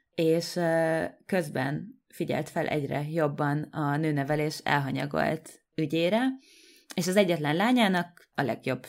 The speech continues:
nevelést akarta adni, ahogy egy jó anya. Ezért kezdett foglalkozni a pedagógiával, Rousseau és Pestalozzi elveivel. Madács Imre ezernyolcszázhatvannégyben tartott akadémiai székfoglaló beszéde adta az utolsó lökést neki,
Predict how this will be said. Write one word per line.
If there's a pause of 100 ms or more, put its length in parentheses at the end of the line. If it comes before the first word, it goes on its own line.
nevelést
akarta
adni,
ahogy
egy (140)
jó
anya. (720)
Ezért
kezdett
foglalkozni
a
pedagógiával,
Rousseau
és
Pestalozzi (140)
elveivel. (680)
Madács
Imre
ezernyolcszázhatvannégyben
tartott
akadémiai
székfoglaló
beszéde
adta
az
utolsó
lökést
neki,